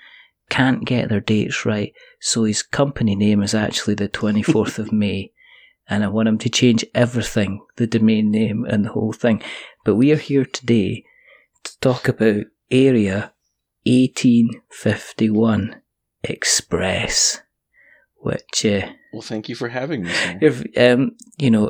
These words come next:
Speaker 1: I think you deserve a medal for putting up with the previous ten minutes of nonsense, which is never ever gonna appear anywhere.
Speaker 2: <laughs> It was still fun.
Speaker 1: Uh, you know, well, that's what we, that's what we kinda, kinda try to do. Um,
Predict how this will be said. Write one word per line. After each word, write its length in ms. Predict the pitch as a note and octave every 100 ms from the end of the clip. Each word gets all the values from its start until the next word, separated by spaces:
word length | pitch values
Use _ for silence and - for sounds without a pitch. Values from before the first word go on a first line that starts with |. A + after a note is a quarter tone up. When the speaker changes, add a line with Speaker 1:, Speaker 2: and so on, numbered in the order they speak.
| -
Speaker 1:
I 80 | C3
think 200 | D#3 D3+
you 60 | A#2
deserve 380 | A2+ A2+ G#2+ G#2+
a 60 |
medal 300 | A2 G#2+ A2+
for 140 | - A2+
putting 300 | - A2 A2
up 140 | G#2
with 120 | A2
the 60 | A2+
previous 420 | - A#2+ A2 G#2
ten 300 | - A2+ A2+
minutes 280 | A2+ A#2 -
of 100 | A#2
nonsense, 520 | B2 A#2+ - A#2+ -
which 160 | - -
is 140 | A2+
never 260 | A2+ A#2 A#2+
ever 240 | A#2+ B2
gonna 260 | - A#2+ A2+
appear 480 | - - B2 A2+ - - - - - - - - _ _ _ _ _ _
anywhere. 680 | A#2+ A#2+ A#2+ A#2 A2+ A2 G#2+
Speaker 2:
<laughs> 360 | - - - -
It 60 | C3
was 120 | D3
still 180 | - D#3+
fun. 300 | - G#2 F#2+
Speaker 1:
Uh, 20 | -
you 180 | C3 F#2
know, 200 | - -
well, 160 | D2 -
that's 260 | - - -
what 120 | -
we, 260 | - G#2+ - - _
that's 260 | C3+ C3+ -
what 120 | A2
we 80 | -
kinda, 360 | - A2+ G#2+ - _ _ _
kinda 240 | - G#2+ G#2+
try 240 | - A2
to 100 | G#2+
do. 220 | A#2+ B2+ - - - -
Um, 460 | C#3 D3+ D3+ B2